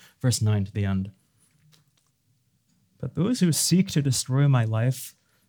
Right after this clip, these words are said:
shall go down into the depths of the earth. They shall be given over to the power of the sword. They shall be a portion for jackals.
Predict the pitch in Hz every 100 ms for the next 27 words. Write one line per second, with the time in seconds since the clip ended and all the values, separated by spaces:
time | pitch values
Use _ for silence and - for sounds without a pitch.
0 | _ - 117 120 117 110 110 117 131 143
1 | 139 139 120 117 110 117 117 - - 101
2 | 104 101 98 - _ _ _ _ _ _
3 | _ _ _ _ _ _ _ 127 123 131
4 | 127 120 131 131 135 131 127 123 117 -
5 | 123 123 117 113 110 - 120 120 123 123
6 | - - _ 131 131 120 131 123 127 117
7 | - 135 131 131 120 110 117 104 - 104
8 | 104 104 95 -